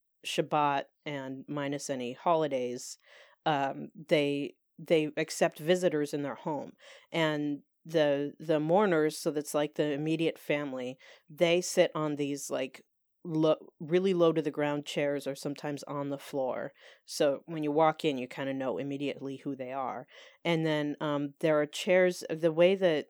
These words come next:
this was my first one, and the way that the, the other chairs were set up, they're basically set up kind of like,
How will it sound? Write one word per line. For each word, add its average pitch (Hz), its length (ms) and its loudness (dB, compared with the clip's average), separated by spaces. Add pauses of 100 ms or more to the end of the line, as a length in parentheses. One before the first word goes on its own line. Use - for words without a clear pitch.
(100)
this 185 220 -2
was 180 100 -6
my 151 140 0
first 156 400 -2
one, 143 500 0
and 139 400 -6
the 147 140 -2
way 156 260 2
that 156 300 -2
the, 143 120 -4 (260)
the - 140 -2
other 170 220 2
chairs 143 340 -4
were 127 100 -6
set 151 280 -4
up, 151 220 2
they're 143 120 -4
basically 160 440 -2
set 156 260 0
up 147 220 0 (640)
kind 180 280 2
of 208 120 4
like, 151 420 2